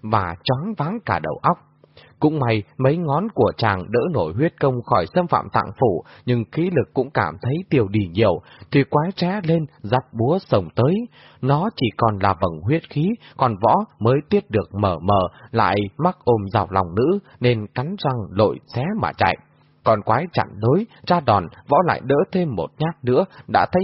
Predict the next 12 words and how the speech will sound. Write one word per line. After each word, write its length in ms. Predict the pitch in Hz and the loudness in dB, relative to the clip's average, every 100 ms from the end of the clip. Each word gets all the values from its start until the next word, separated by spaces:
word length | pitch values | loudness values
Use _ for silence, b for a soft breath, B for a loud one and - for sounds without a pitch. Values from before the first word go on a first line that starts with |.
| 165 | 0
mệt, 180 | 107 104 - - | 0 0 -4 -2
sức 180 | 175 175 - | -2 -2 -2
di 200 | 117 92 | -2 0
động 200 | 101 - - | -2 -2 -2
chậm 240 | - - | -4 0
lại 200 | 101 - 104 | -2 -2 0
vô 180 | 120 98 | 0 2
cùng. 220 | - 95 73 _ _ _ _ _ _ _ B B - | 0 0 -4 _ _ _ _ _ _ _ B B 0
Bỗng 220 | 107 127 156 | 2 2 -2
nghe 220 | 104 95 | -4 -4
vút 320 | 87 160 - | -2 -2 -2
một 160 | 104 | -2